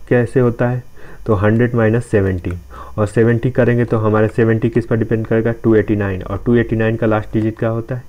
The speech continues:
एटी नाइन। तो इस तरह से I hope ये वाला पहला मेथड समझ में आ गया होगा। अब इसको पूरे कंप्लीट कैसे सॉल्व करेंगे, जैसे कि हमें कैलकुलेशन निकालना है, ए, थर्टी सेवन का,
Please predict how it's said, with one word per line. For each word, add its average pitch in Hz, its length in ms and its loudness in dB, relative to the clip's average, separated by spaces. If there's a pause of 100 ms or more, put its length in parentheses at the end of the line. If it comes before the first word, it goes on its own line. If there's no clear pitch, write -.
एटी 98 220 -2
नाइन। 87 220 -8 (540)
तो 113 60 2
इस 117 100 0
तरह 120 120 4
से 117 140 0
I 110 100 4
hope 110 300 2
ये 110 120 2 (140)
वाला 107 200 0
पहला 107 280 0
मेथड 110 300 0
समझ 104 240 0
में 98 100 -2
आ 95 140 -2
गया 90 140 -4
होगा। 87 280 -8 (420)
अब 117 180 2
इसको 120 240 -2
पूरे 120 280 2
कंप्लीट 120 420 0
कैसे 113 260 -2
सॉल्व 110 240 0
करेंगे, 104 360 -2
जैसे 107 300 0
कि 120 200 -2 (440)
हमें 110 180 4
कैलकुलेशन 110 520 2
निकालना 107 420 0
है, 104 200 -4 (1300)
ए, 120 300 4 (640)
थर्टी 113 220 4
सेवन 110 360 2
का, 92 140 -2